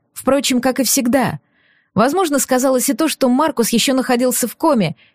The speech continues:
и не мог влиять на учащихся, но иллирийцы начали нехотя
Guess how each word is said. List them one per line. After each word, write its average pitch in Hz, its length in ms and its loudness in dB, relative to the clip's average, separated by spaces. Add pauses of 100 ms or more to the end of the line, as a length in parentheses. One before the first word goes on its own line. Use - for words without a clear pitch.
(120)
и 233 140 2
не 220 120 4
мог 233 280 2
влиять 233 400 2
на 247 80 2
учащихся, 226 760 0 (440)
но 226 420 2
иллирийцы 220 800 2 (340)
начали 277 380 0
нехотя 254 560 0